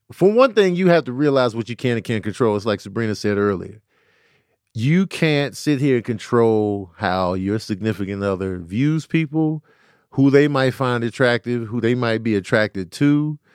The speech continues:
You have no control over that. And if you, you know, let's be real. We are not the only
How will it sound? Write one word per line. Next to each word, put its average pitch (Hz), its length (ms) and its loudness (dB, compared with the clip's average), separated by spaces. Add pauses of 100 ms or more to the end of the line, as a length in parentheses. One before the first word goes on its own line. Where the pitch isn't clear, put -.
(320)
You 170 180 2
have 190 120 4
no 165 120 0
control 156 460 0
over 92 200 -2
that. 73 300 -8
And 117 160 0
if 123 120 0
you, 170 480 0
you 139 120 -4
know, 117 360 0
let's 156 220 4
be 180 200 -2
real. 175 560 0 (680)
We 147 180 4
are 135 60 6
not 147 320 0
the 123 100 0
only 135 560 0